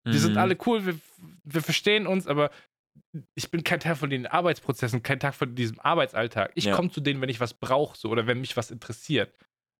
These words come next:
Speaker 1: Aber ich hab mit denen gechillt und es war einfach nice gestern. Das war richtig gut.
Speaker 2: Oh boy.
Speaker 1: Lit.
Speaker 2: Äh, glaubst du, dass das auch irgendwie im Nachhinein, was heißt,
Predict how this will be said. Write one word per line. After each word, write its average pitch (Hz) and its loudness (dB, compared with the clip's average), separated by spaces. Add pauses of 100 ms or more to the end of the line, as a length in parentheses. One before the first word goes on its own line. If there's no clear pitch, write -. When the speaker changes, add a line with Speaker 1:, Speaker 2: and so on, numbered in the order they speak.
Speaker 1:
Aber 131 2
ich 143 2
hab 175 0
mit 156 -2
denen 143 -2
gechillt 135 -2
und 107 -12
es 113 -6
war - -2
einfach - -12
nice - 0
gestern. - -8 (440)
Das 120 -6
war 107 -4
richtig - -8
gut. 113 -16 (840)
Speaker 2:
Oh 92 -10
boy. 92 0
Speaker 1:
Lit. 117 0 (440)
Speaker 2:
Äh, 113 4
glaubst 113 0
du, 151 0
dass 135 -2
das - -2
auch - 0
irgendwie 120 0
im 113 -2
Nachhinein, 117 -2
was 98 -4
heißt, 117 0